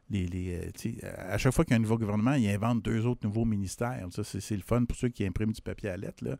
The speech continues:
mais c'est pas nécessairement bon pour, euh, pour le Québec. Euh, tu sais, les, les, le taux d'inflation, il va-tu continuer d'augmenter, continuera pas d'augmenter ?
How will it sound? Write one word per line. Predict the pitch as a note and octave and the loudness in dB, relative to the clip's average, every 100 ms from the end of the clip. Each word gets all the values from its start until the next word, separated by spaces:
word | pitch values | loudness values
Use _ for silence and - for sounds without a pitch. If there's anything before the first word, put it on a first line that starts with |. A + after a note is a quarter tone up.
| - - - G#2+ | -10 -20 -12 -10
mais | |
c'est | F#2+ | -2
pas | - | 0
nécessairement | G#2+ G#2+ - G2+ G2+ G2 | 2 0 -2 0 0 0
bon | G#2 A#2 | 0 2
pour, | - F#2 F#2 | 2 2 0
euh, | F2 | 4
pour | - G2 | 4 4
le | F2+ | 2
Québec. | G2 F#2+ - - - - - - - - - A2+ | -2 -4 -8 -16 -20 -20 -20 -20 -20 -20 0 8
Euh, | B2+ C3 C#3 C3+ | 10 12 12 10
tu | - - - - _ | 8 0 -18 -20 _
sais, | - E3+ | 6 8
les, | C3+ C3+ | 10 8
les, | C3 C3 C3 | 10 8 10
le | B2+ | 8
taux | - E3+ | 8 8
d'inflation, | C#3+ C3 C3 A2+ - C3+ C#3+ D3+ - | 8 8 8 6 8 8 8 6 2
il | A2+ | 2
va-tu | A2 G2+ - | 2 0 -2
continuer | - G#2+ - A#2 | 0 0 2 2
d'augmenter, | A2 G#2 G#2 F#2+ A2+ B2 | 2 2 2 2 2 2
continuera | B2 G2+ - A2+ F#2+ | 2 2 2 2 4
pas | A#2 | 4
d'augmenter ? | G#2 G#2 F#2 F2+ G#2 B2+ D#3+ | 4 2 2 0 0 2 0